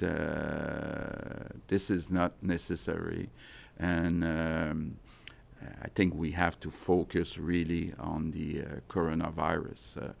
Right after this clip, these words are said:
but, uh, people must not worry about the, uh, provision for food.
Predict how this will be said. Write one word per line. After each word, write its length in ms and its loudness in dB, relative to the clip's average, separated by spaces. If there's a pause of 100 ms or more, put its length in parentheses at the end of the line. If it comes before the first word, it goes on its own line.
(300)
but, 120 -8 (200)
uh, 80 -6 (580)
people 400 2
must 320 0
not 160 0 (100)
worry 520 0 (340)
about 480 -2 (120)
the, 500 -2
uh, 340 -8 (580)
provision 520 2
for 180 -6
food. 320 -8